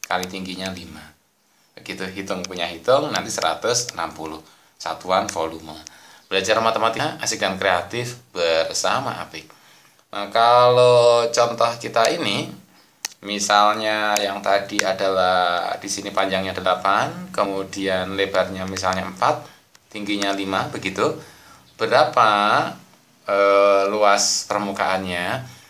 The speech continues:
Luas permukaannya boleh saja kita hitung dindingnya yang berdiri itu sebenarnya kan nanti adalah delapan, empat,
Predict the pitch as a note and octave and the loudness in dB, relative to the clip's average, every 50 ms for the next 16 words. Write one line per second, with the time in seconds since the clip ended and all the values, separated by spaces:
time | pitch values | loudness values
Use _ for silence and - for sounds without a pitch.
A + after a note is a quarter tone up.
0 | _ _ _ - A#2 A#2+ A#2 A2+ - B2 A#2+ A#2 A#2 A#2 A2+ A2+ G2 - G#2+ G#2 | _ _ _ -2 0 2 2 2 2 2 0 0 -2 -2 -2 -2 -2 0 -2 -2
1 | G2+ F#2 F2 E2+ E2 D#2+ D#2+ D#2+ E2 F2 A#2 C#3 - - - _ _ _ _ _ | -4 -4 -4 -2 -2 -2 -2 -2 -2 -2 -2 -4 -6 -8 -14 _ _ _ _ _
2 | _ _ _ _ _ _ _ _ - A#2 A2+ A#2 A2+ A2+ - G#2+ G#2 G2+ - G2 | _ _ _ _ _ _ _ _ -2 -2 0 0 0 2 2 2 2 2 2 2
3 | F#2+ F#2 F#2 F#2 F#2+ G2+ C3 D3 C#3+ C#3 B2 A2+ A2 A2 G#2+ G#2 C3 D3 D3+ D3 | 4 4 6 6 6 4 4 2 0 -2 0 0 2 2 0 0 0 0 0 0
4 | - A#2+ A2 G#2+ G#2 G#2+ G2 A2 A#2 A#2+ A#2 A2+ A2+ A2 - - G2+ F#2+ F#2 F2+ | -2 -4 -4 -2 -2 -4 -2 0 0 0 0 0 -4 -6 -4 -6 -6 -6 -6 -6
5 | F2+ F#2 G2+ B2 B2 - - - - _ _ - G2 C3+ C#3 - - - A2+ G#2 | -6 -6 -8 -8 -10 -14 -18 -20 -20 _ _ -16 -8 -6 -4 -4 -4 -4 0 2
6 | G2+ G2 G2 G#2+ A#2+ C#3 C#3+ D#3 D#3 D3 B2 A#2+ A#2 C#3 D#3+ E3 D#3+ - - - | 2 2 2 2 -2 -2 -2 -2 -2 -2 -2 -2 -2 -2 -4 -4 -4 -8 -14 -20
7 | _ _ _ _ _ - - A2+ A2 A2 A2 G#2+ A2+ C3+ D3+ - - - - _ | _ _ _ _ _ -6 -4 -2 2 2 4 4 4 4 2 0 -4 -10 -16 _
8 | _ _ _ _ _ _ _ _ _ _ _ _ _ _ _ _ - - G2+ G#2+ | _ _ _ _ _ _ _ _ _ _ _ _ _ _ _ _ -16 -2 2 2
9 | G#2+ G#2 B2+ C3+ D3+ D3+ - A#2 A#2 - - C3 C#3 D#3 D#3 - - | 2 4 4 2 2 2 -2 -6 -8 -2 2 2 4 4 2 0 -8